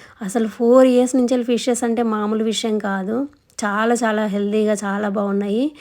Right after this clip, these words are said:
ఆ, ప్రిన్సెస్ కానీ ఫిషెస్ కానీ time to time ఫుడ్ అనమాట. కరెక్ట్గా మార్నింగ్ ఈ టైమ్ అంటే ఈ టైంకి, మళ్ళీ ఈవినింగ్ ఈ టైమ్ అంటే ఈ టైంకి. ఆ, ప్రిన్సెస్కి అయితే మధ్యలో ఇంకా ఒకసారి ఒక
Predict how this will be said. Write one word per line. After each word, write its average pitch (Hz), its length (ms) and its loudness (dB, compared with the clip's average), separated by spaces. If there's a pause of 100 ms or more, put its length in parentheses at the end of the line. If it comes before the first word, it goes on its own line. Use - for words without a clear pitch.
(360)
ఆ, 214 240 2
ప్రిన్సెస్ 226 540 0
కానీ 226 400 0
ఫిషెస్ 220 440 -4
కానీ 220 340 0
time 233 440 2
to 262 140 0
time 247 280 2
ఫుడ్ 214 340 -2
అనమాట. 208 400 2
కరెక్ట్గా 220 680 -2
మార్నింగ్ 220 520 2
ఈ 214 260 0
టైమ్ 208 260 0
అంటే 214 180 0
ఈ 214 80 0
టైంకి, 208 380 -4
మళ్ళీ 220 260 0
ఈవినింగ్ 214 300 2
ఈ 214 80 0
టైమ్ 202 220 -2
అంటే 214 200 -2
ఈ 214 40 -4
టైంకి. 214 420 -4 (580)
ఆ, 262 40 -4
ప్రిన్సెస్కి 240 480 -2
అయితే 247 140 -2
మధ్యలో 226 420 0
ఇంకా 214 360 0
ఒకసారి 214 340 0
ఒక 208 460 0